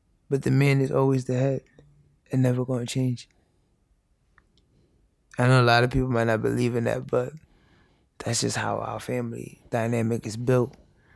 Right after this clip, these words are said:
You know, where we have that level of respect for each other. Men, men respect women where we come from.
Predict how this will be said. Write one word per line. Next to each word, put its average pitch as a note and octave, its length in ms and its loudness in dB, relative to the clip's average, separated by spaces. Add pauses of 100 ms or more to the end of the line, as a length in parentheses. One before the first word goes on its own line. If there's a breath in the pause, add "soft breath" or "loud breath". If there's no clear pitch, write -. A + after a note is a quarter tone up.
(760 soft breath)
You B2+ 200 0
know, B2+ 380 0 (140)
where A#2 300 -2
we B2+ 160 0
have A#2+ 220 0
that A2 160 -2
level A#2+ 240 0
of A2+ 120 -8
respect B2 360 -4
for - 140 -10
each - 180 -8
other. A#2 220 -6
Men, B2+ 320 0
men D3 220 4
respect B2+ 460 -4
women C3 380 -2
where A#2 120 -6
we C3 160 -4
come - 200 -12
from. F#2 260 -8